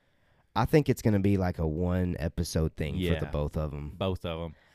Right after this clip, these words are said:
Speaker 1: Boba Fett may be somewhere in the middle of the season, but I think Ahsoka might be at the end to where it teases her more heavily in the next season.
Speaker 2: I don't think Boba Fett will be in there.
Speaker 1: At
Speaker 2: Uh,
Speaker 1: all?
Speaker 2: I don't. I think his armor will be.
Speaker 1: Okay.
Speaker 2: Uh, I don't think Boba Fett will be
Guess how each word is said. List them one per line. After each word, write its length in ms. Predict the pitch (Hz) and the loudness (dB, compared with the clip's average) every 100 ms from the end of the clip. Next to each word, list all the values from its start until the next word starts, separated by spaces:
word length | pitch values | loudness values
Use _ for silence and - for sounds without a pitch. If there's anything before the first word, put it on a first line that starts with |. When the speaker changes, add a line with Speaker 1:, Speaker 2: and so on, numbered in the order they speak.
| 95 | 0
Speaker 1:
Boba 320 | 95 127 139 | 6 8 8
Fett 300 | 139 131 - | 8 6 4
may 160 | 123 120 | 2 2
be 120 | 113 | 2
somewhere 340 | - 113 117 | 2 4 4
in 80 | 110 | 4
the 80 | 101 | 2
middle 360 | 98 101 110 113 | 4 6 6 4
of 120 | 104 | 2
the 80 | 110 | -2
season, 460 | 120 120 117 113 | 0 2 2 0
but 120 | 101 95 | 2 0
I 120 | 98 | 0
think 240 | 131 117 | 0 0
Ahsoka 420 | 101 - 98 98 | 0 2 2 2
might 240 | 92 87 69 | 0 -2 -2
be 220 | 90 85 | -2 -2
at 100 | 78 | -4
the 240 | 69 69 87 | -6 -4 -2
end 240 | 92 92 | -2 -2
to 80 | 90 | 0
where 200 | 90 87 | 0 0
it 80 | - | -4
teases 360 | - 85 82 | -4 -4 -4
her 140 | 85 80 | -2 -2
more 440 | 78 76 78 78 | -2 -2 0 -2
heavily 420 | 82 85 80 80 | -2 -2 -2 -4
in 80 | 78 | -4
the 80 | 65 | -6
next 300 | 69 80 - | -6 -6 -8
season. 380 | - 78 76 76 - - | -8 -6 -6 -8 -12 -4
Speaker 2:
I 80 | 123 | 0
don't 140 | 151 | 2
think 220 | 139 104 | 2 0
Boba 260 | 92 95 90 | 0 0 -2
Fett 220 | - 87 | -4 -2
will 80 | 85 | -2
be 240 | 90 90 | -2 -2
in 140 | 87 87 | -4 -4
there. 320 | 87 90 92 - _ _ _ | -4 -6 -8 -14 _ _ _
Speaker 1:
At 100 | 95 | 0
Speaker 2:
Uh, 80 | 87 | 2
Speaker 1:
all? 240 | 113 123 - _ _ _ | 2 2 -6 _ _ _
Speaker 2:
I 80 | 113 | -6
don't. 100 | 120 | -4
I 60 | 104 | -4
think 220 | 131 123 | -4 -2
his 100 | 107 | -2
armor 340 | 82 120 123 | 0 0 0
will 200 | 92 82 | -2 -2
be. 280 | 82 85 101 - - | -2 -4 -4 -8 -10
Speaker 1:
Okay. 380 | - 98 104 - _ _ 101 | -4 -2 -2 -4 _ _ -4
Speaker 2:
Uh, 240 | 95 95 - - - - | -2 -4 -8 -20 -20 -10
I 100 | 104 | -8
don't 140 | 98 | -6
think 200 | 98 87 | -6 -4
Boba 260 | 87 87 85 | -4 -4 -4
Fett 240 | 95 85 | -6 -6
will 80 | 87 | -6
be 340 | 90 90 90 | -4 -6 -8